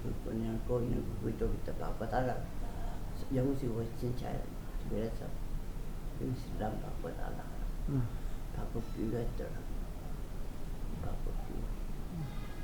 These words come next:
Speaker 1: 나름 이 호흡이 잘 안 된대.
Speaker 2: 응.
Speaker 1: 그래서 그 한다, 한다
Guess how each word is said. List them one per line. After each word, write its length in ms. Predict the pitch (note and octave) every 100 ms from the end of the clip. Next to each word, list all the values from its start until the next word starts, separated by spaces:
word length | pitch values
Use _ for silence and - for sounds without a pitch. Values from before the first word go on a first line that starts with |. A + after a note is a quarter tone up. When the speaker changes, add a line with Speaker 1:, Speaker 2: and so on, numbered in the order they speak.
| - - - - - - - - - - - - - - A#2+
Speaker 1:
나름 600 | A#2+ C#3+ C#3+ C3 C#3+ B2+ - - - - - - - - - - - - - - -
이 80 | C3
호흡이 480 | A#2+ - B2+ B2+ A2+
잘 180 | G2 G2
안 60 | -
된대. 460 | - - - D#3 C3 - - - -
Speaker 2:
응. 220 | D3 B2+ A2 - - - - - - - - - - - -
Speaker 1:
그래서 180 | B2 B2+ A2+ G#2+
그 100 | A2 - - - - - - -
한다, 340 | - A#2 A2+ B2
한다 320 | A#2+ - -